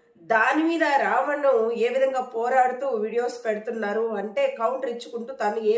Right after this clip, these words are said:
విధంగా వీడియోస్ చేస్తున్నారో మనందరూ చూస్తూనే ఉన్నాం. ప్రశ్న ఛానల్ని నేను చాలా రోజుల నుంచి నేను చూస్తూనే ఉన్నాను. ప్రశ్న ఛానల్ సబ్స్క్రైబర్ నేను. రావణ్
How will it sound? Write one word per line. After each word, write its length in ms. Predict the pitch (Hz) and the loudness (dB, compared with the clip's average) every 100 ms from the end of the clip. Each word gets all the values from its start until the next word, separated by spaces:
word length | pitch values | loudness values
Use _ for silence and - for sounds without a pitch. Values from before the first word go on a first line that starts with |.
| 254 | 2
విధంగా 220 | 262 240 208 | -2 -2 -2
వీడియోస్ 380 | 208 233 - | -2 -6 -8
చేస్తున్నారో 800 | 202 202 - 214 208 240 220 196 - _ _ _ - | -8 -8 -8 -10 -8 -6 -6 -8 -12 _ _ _ -2
మనందరూ 440 | 220 226 233 233 233 | 2 2 2 0 0
చూస్తూనే 400 | 302 370 330 285 269 | -2 -4 -2 0 0
ఉన్నాం. 260 | 208 165 - - 233 | 0 -4 -8 -16 -10
ప్రశ్న 320 | 254 233 302 330 339 339 | -8 -8 -2 0 0 -2
ఛానల్ని 680 | 262 262 285 277 294 311 262 233 262 - - | -2 0 0 -4 -4 -2 0 0 0 -6 -2
నేను 180 | 233 233 233 | 0 0 0
చాలా 280 | 226 247 277 | 0 2 4
రోజుల 360 | 262 277 277 277 | 4 4 0 -8
నుంచి 280 | 285 - 320 | -8 -6 -6
నేను 120 | 254 226 | -6 -6
చూస్తూనే 440 | 240 - 277 262 247 | -6 -6 -4 -2 -2
ఉన్నాను. 380 | 214 190 175 | -4 -4 -6
ప్రశ్న 460 | - - 226 - 285 302 294 285 269 262 | -8 -14 -16 -10 -2 0 0 0 0 -2
ఛానల్ 420 | 269 247 247 247 233 220 214 208 - - | -2 0 0 -2 -2 0 0 -2 -2 -6
సబ్స్క్రైబర్ 720 | 214 214 - 285 302 311 - | -6 -6 -4 0 2 0 0
నేను. 280 | 214 180 160 - - _ | -2 0 -2 -6 -20 _
రావణ్ 560 | - 226 269 330 330 285 | 0 2 4 2 0 0